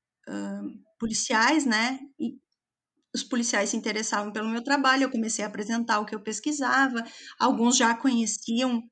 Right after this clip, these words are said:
o meu livro, né, da, da dissertação, e começaram a me levar pros quartéis onde eles trabalhavam,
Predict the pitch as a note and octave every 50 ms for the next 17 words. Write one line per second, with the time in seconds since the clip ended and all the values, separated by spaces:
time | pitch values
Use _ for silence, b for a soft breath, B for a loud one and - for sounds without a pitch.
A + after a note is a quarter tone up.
0 | _ - G#3+ G#3 G#3+ G#3+ G#3+ G#3+ G#3 G#3+ A3 A#3+ C4 C4 C4+ C4 B3 A#3+ A3 G#3+
1 | G#3+ A3 G#3+ G#3 G3+ G#3+ - - - G3+ G3+ G3+ G3+ - - A3+ G#3+ - - A#3
2 | B3+ - - - A#3 A3+ B3 C#4 C#4 C#4 C#4 B B B B B B B B B
3 | B _ _ - C#4 C4+ C4 C4+ C4+ C#4 C#4 C#4 C4+ C4+ C4 C4 B3+ - - -
4 | - D4 C#4 C#4 C#4 C#4 - C#4+ C4 C4 C4+ C4+ C#4 C4+ C4+ C4+ C4+ C4+ C4+ C4
5 | B3+ A#3+ A#3+ - - C4 - - C#4+ C#4 C#4 C4+ B3+ B3 B3+ C4 C4+ C4 B3+ B3+
6 | B3 B3+ - - C#4 B3+ B3 C4+ D4 D4 C#4+ B3+ A#3+ A#3+ B3 B3 - D4+ D#4